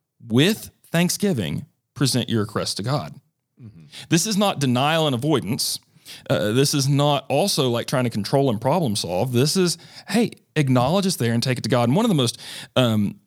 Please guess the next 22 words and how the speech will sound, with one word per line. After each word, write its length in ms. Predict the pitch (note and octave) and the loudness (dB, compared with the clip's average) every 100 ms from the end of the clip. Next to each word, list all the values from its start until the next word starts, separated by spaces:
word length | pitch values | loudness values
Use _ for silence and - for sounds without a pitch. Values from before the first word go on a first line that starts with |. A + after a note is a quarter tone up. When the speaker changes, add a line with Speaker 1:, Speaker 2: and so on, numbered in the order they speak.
| _ | _
Speaker 1:
powerful 480 | - D#3+ E3 G3 E3+ | -4 0 2 2 0
verses 400 | C3+ C3+ C3 A#2 | 2 0 0 -2
for 120 | - | 0
me 220 | A2+ A#2+ A2+ | 2 2 2
in 80 | |
anxiety. 500 | G#2+ G#2 A2+ A2 G2+ | 0 0 0 0 0
So, 220 | F2 B2 A#2 | 0 0 -2
uh, 240 | D#2 F2 | -4 -8
what, 400 | - A2+ C#3+ C3 | -8 -2 0 2
what 120 | D3 | 0
started 240 | - G#3 D#3+ | 2 0 0
happening 260 | D3+ B2 | 0 -2
is 80 | A#2 | -2
this 120 | F3 | -2
started 220 | - A#2+ | -2 -2
spiraling 580 | G#2 - A#2+ C#3 C3 A2+ | -2 -4 0 2 2 2
out 120 | A2 | 0
of 60 | G#2 | -2
control 380 | G#2 - G#2 G2+ | -4 -2 -2 -2
in 60 | |
my 140 | A2 G2 | -2 -4
life 280 | F#2+ E2 | -4 -4